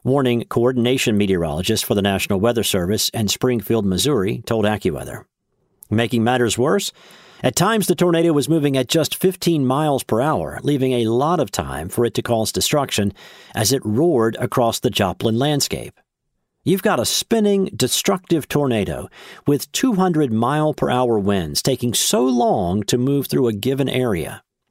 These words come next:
Runnels said. "It's easy to see why we had destruction."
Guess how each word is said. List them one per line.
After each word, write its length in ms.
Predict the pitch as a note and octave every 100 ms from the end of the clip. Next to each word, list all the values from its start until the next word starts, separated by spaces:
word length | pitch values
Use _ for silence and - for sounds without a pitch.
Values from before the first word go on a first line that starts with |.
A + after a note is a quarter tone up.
| -
Runnels 320 | G#2 F#2 D2+
said. 340 | - F2+ C2+ - _ - - - - _
"It's 300 | - D#3+ -
easy 480 | - G3 A#3 G#3 F#3+ D3
to 200 | C#3+ B2+
see 480 | - F#3 G#2 E2
why 380 | G#2+ A#2 B2 B2
we 140 | A#2+ A#2+
had 200 | A#2 G2+
destruction." 680 | F#2+ - G2+ - - -